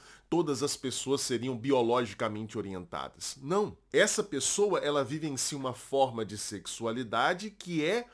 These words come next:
passível de ser desenvolvida por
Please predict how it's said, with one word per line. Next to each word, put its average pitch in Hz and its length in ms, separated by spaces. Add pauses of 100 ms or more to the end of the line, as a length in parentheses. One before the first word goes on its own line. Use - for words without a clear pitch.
(300)
passível 196 840
de 143 140
ser 135 320
desenvolvida 117 840
por - 360